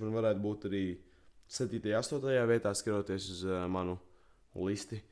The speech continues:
bet, ā, es viņu ierindoju astotajā vietā, jo es domāju, ka džeki, kas man ir augšāk, au-, augstāk, es varbūt tur ņēmu to, kādi viņi ir bijuši, un es, ka es ticu, ka viņi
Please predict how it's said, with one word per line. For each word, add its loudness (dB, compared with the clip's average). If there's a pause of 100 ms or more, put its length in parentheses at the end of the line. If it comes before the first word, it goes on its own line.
(320)
bet, -2
ā, 4
es -6
viņu 0 (100)
ierindoju 0 (880)
astotajā -2
vietā, 0
jo 2
es -6
domāju, 0
ka 0 (640)
džeki, 2
kas -4
man 0
ir 2
augšāk, 0 (100)
au-, 0 (160)
augstāk, 0 (800)
es 0
varbūt 4
tur 2
ņēmu 4
to, 6 (100)
kādi 2
viņi 0
ir -6 (500)
bijuši, 0 (640)
un 0
es, -6 (200)
ka 0
es -6
ticu, 2
ka 0
viņi 2